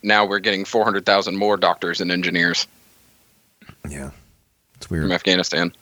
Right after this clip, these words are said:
Speaker 2: Afghanistanimation. Man, remember Super Troopers? They were ahead of the curve there with that Afghanistanimation.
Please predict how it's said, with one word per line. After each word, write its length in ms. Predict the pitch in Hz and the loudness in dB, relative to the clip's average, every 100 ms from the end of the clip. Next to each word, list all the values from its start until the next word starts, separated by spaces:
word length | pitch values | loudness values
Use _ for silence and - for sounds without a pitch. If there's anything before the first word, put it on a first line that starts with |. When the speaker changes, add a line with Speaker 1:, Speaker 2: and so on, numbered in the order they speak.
| - - - - - - - - - | -20 -20 -20 -20 -20 -18 -16 -16 -6
Speaker 2:
Afghanistanimation. 1700 | 123 160 151 - 143 156 160 - 147 139 143 117 110 101 90 73 95 - | -2 0 0 0 2 4 4 2 2 4 4 4 4 4 0 -4 -8 -4
Man, 200 | 101 95 | 0 2
remember 280 | 117 180 202 - | 4 2 0 0
Super 280 | 151 143 | 0 2
Troopers? 360 | 147 175 185 185 | 2 2 2 2
They 100 | 160 | 4
were 120 | 180 | 4
ahead 160 | 147 147 | 4 4
of 80 | 135 | 2
the 80 | 110 | 2
curve 320 | 131 151 85 | 4 2 2
there 120 | 80 | 2
with 100 | 80 | 2
that 160 | 92 87 | 2 2
Afghanistanimation. 960 | 85 - 87 85 92 85 85 85 87 | 2 0 0 0 0 0 0 0 -4